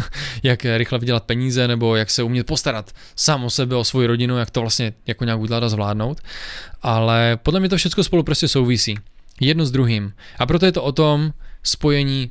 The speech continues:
obnoveno. Obom-, obnovme to spojení sami ze sebou,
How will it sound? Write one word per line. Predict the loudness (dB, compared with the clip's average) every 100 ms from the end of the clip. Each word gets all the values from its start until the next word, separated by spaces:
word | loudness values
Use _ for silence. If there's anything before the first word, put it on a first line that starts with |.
| -4
obnoveno. | 0 4 4 4 0 0
Obom-, | 2 4 2 2
obnovme | 0 4 4 2 0
to | 0
spojení | -2 -2 -2 0 0 -2 -6 -20 -8
sami | -4 0 2 4
ze | 4
sebou, | 2 0 0 0 -2